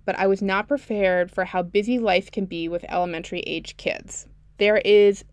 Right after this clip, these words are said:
so much for them to do and so little independence for them to do it. Right now, I am planning out our standard weekly schedule for the school year, and it is so overwhelming.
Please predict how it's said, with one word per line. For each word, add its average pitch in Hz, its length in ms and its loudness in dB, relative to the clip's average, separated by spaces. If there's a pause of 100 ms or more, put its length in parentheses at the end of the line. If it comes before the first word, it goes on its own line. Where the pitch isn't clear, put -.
so 226 320 0
much 220 340 0
for 214 140 -4
them 214 180 2
to 226 100 -4
do 170 260 -4
and 175 180 -8
so 185 320 0
little 202 300 -4
independence 156 720 -8
for 175 160 -6
them 160 160 -6
to 190 80 -16
do 262 160 -2
it. - 160 0 (720)
Right 269 180 0
now, 226 240 0
I 196 120 -6
am 185 120 -4
planning 202 560 -4
out 175 320 -2
our 180 140 -4
standard 190 420 -6
weekly 196 300 -4
schedule - 500 -8
for - 160 -12
the 180 60 -12
school 320 340 -2
year, - 340 -8
and 208 140 -4
it 226 100 2
is 208 140 0
so 208 320 0
overwhelming. 175 640 -4